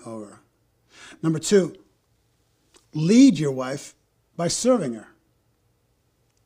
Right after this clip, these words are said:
Husbands are to be servants. Jesus came to serve. That's our role model. Uh, I knew that I'm not good at this, and her love language is serve. My love language is physical touch and words of affirmation,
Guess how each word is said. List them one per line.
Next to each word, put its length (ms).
Husbands 440
are 40
to 60
be 120
servants. 640
Jesus 300
came 240
to 80
serve. 500
That's 220
our 100
role 200
model. 360
Uh, 280
I 120
knew 240
that 140
I'm 80
not 180
good 160
at 100
this, 320
and 160
her 120
love 280
language 520
is 200
serve. 560
My 200
love 220
language 420
is 160
physical 420
touch 380
and 140
words 260
of 100
affirmation, 720